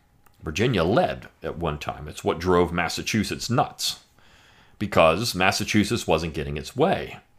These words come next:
Massachusetts wanted to control the center, and eventually it did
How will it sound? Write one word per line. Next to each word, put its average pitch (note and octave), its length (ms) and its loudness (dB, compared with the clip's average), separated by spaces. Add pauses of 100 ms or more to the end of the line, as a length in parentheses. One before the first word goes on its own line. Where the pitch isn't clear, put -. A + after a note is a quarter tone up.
(380)
Massachusetts F#2 720 0
wanted F2+ 180 2
to G#2 80 -2
control D#2+ 360 -4
the C#2+ 80 -6
center, F#3+ 400 4
and C#2+ 120 -8
eventually G2 400 -2
it F#3+ 80 0
did A2+ 340 0